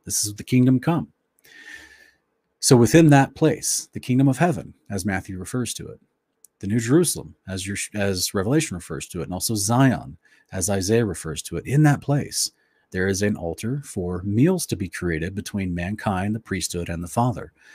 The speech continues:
This is an eternal ordinance. This is the eternal behavior of the Father that he asks us to disciple in. Also, another prophet speaking the words of the Father to mankind, Zechariah fourteen,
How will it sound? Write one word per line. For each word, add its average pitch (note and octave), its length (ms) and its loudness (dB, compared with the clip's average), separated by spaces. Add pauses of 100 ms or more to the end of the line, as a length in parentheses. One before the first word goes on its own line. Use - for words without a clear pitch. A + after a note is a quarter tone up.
(260)
This - 160 -2
is G2 120 0
an G2+ 60 -2
eternal A#2 480 -2
ordinance. C#3 420 0
This G2 200 -6
is F2+ 260 -8
the G2 220 -4
eternal A#2 320 -2
behavior B2 520 2 (420)
of F#2 120 -10
the G2 80 -4
Father G#2 360 2
that E2 140 -6
he F#2+ 160 0
asks E2+ 260 -2
us - 160 -6
to - 120 -10
disciple F#2+ 500 -4
in. C2+ 180 -16 (840)
Also, C3+ 580 6
another A2 260 0
prophet B2 600 4
speaking B2 360 -2
the A2+ 60 0
words G#2+ 400 -2
of A#2+ 140 -2
the C3+ 80 -6
Father A#2+ 420 2
to B2+ 220 0
mankind, A#2+ 580 4
Zechariah G#2 380 0
fourteen, G2+ 680 -4